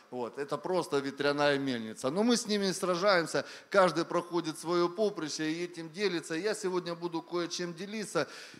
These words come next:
Если, ну, это вам созвучно, класс. Если для вас это и не проблема, я вообще тогда рад. Вот. Но это мой опыт хождения. Вот. Я просто хочу засвидетельствовать о том, как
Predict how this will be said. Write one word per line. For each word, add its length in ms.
Если, 420
ну, 720
это 240
вам 200
созвучно, 600
класс. 380
Если 280
для 180
вас 220
это 200
и 60
не 100
проблема, 500
я 160
вообще 300
тогда 300
рад. 280
Вот. 180
Но 180
это 360
мой 260
опыт 340
хождения. 800
Вот. 320
Я 100
просто 340
хочу 360
засвидетельствовать 800
о 60
том, 240
как 300